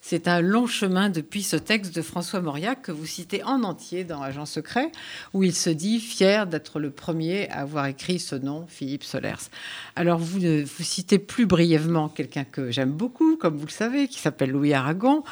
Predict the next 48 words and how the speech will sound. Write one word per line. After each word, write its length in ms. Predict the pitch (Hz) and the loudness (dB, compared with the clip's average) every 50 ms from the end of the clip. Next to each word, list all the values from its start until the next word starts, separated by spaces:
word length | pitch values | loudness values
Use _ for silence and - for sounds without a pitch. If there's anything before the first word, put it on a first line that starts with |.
| - - - - - - | -12 -12 -12 -12 -10 -2
Donc, 380 | 165 170 196 202 190 196 - | 2 4 4 4 2 2 2
euh, 100 | 170 160 | 4 4
je 120 | 143 135 143 | 4 4 2
vais 100 | 156 147 | 0 2
pas 140 | - 196 | 2 0
le 40 | 170 | -2
citer 320 | 160 - - 156 - 170 160 | -2 -4 -8 -4 -2 0 0
en 140 | 147 143 | 0 -2
entier, 320 | 151 160 - - 214 214 175 | -6 -8 -6 -4 -2 0 0
moi 160 | 165 151 139 | 0 -2 -4
non 120 | 143 151 | -4 -6
plus 200 | 147 - - 175 | -6 -6 -4 -2
ici, 280 | 185 185 - - 285 277 | -2 0 4 6 8 8
mais 120 | 247 208 | 8 6
je 60 | 165 165 | 2 0
voudrais 200 | 165 170 190 185 | 0 0 0 0
quand 160 | - 190 170 | 2 2 4
même 200 | 175 175 175 165 | 4 4 4 6
rappeler 380 | 156 147 - - - 190 185 - - - - - - - | 4 4 4 6 6 6 6 4 0 -8 -14 -14 -4 2
le 160 | 180 180 175 | 4 4 4
titre 520 | 170 - - 269 240 247 - - - 143 | 4 4 4 4 4 4 2 -4 -4 -4
de 260 | 143 147 147 220 247 226 | -4 2 6 8 8 8
son 240 | - - 165 151 | 8 6 2 2
article, 520 | 143 131 - - - - 175 170 - - - | 0 0 -2 -2 -4 -4 -4 -4 -6 -6 -4
parce 160 | - 147 - | -4 -4 -2
que 80 | - 175 | -2 -2
je 80 | 143 151 | -2 -2
trouve 260 | - - - 202 190 | -4 -6 -8 -8 -8
que 80 | - | -6
ça, 180 | - 151 139 147 | -6 -6 -4 -6
ça 160 | 147 - - 156 | -6 -4 -2 -2
vous 120 | 160 156 | -2 0
va 140 | 151 170 165 | 0 0 0
très 220 | 160 - - 175 165 | 0 2 2 2 2
bien, 320 | 151 139 139 143 - 220 | 2 2 2 2 2 0
et 120 | 185 139 127 | -2 -4 -4
ça 160 | - - 143 | -4 -4 -4
va 80 | 131 139 | -2 -4
très 180 | - - 196 180 | -2 0 0 2
bien 220 | 175 185 180 170 | 2 2 2 4
à 20 | |
la 80 | 151 143 | 2 2
conversation 560 | 139 - 147 143 - - - 143 - - 165 | 0 0 -2 -2 -2 -2 -4 -4 -4 -6 -6
qu'on 160 | 156 165 147 | -4 -4 -4
est 60 | 139 135 | -4 -4
en 60 | 135 | -6
train 160 | - - 143 | -4 -4 -2
d'avoir. 360 | 135 127 123 143 160 196 220 | -2 -2 0 2 2 2 2